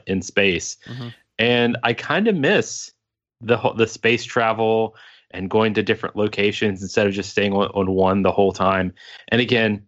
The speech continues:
Speaker 1: they're obviously following a book, so they have to go by the book. <laughs> Um, and they, they can't go, they can't, um,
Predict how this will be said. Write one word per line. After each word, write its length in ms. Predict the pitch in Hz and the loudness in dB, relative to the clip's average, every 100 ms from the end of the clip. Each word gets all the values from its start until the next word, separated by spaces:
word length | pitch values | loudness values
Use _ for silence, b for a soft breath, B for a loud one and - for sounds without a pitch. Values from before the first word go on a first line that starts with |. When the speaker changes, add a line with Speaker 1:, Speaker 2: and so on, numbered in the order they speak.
| - | -2
Speaker 1:
they're 120 | 117 | 2
obviously 340 | 107 113 - | 4 2 0
following 380 | 104 107 101 95 | -4 -2 0 -2
a 40 | 85 | -2
book, 320 | 104 90 - | -2 -2 -4
so 160 | - 92 | -4 -2
they 100 | 92 | 0
have 240 | 101 98 | 0 -2
to 160 | 82 78 _ _ _ _ _ | -10 -10 _ _ _ _ _
go 320 | - 90 85 - _ _ _ | -2 -2 -2 -10 _ _ _
by 160 | 82 82 | -4 -4
the 100 | 73 | -2
book. 420 | - 90 90 - | 0 2 0 -8
<laughs> 640 | - - - - - - 135 B B B B 120 | -18 -16 -16 -14 -10 -4 -4 B B B B -2
Um, 580 | 117 113 107 95 92 - - | 2 2 0 -2 -8 -16 -10
and 140 | 101 | -2
they, 120 | 101 101 | -2 0
they 120 | 107 | -2
can't 480 | 110 110 92 90 - _ _ - | 0 -2 -4 -12 -20 _ _ -2
go, 460 | 113 104 92 69 - - 104 87 | 2 2 -2 -8 -14 -2 -2 0
they 140 | 104 | -4
can't, 260 | 98 123 - _ _ - | -2 -4 -4 _ _ -10
um, 520 | 95 80 - - 110 | -6 -4 -6 -12 -16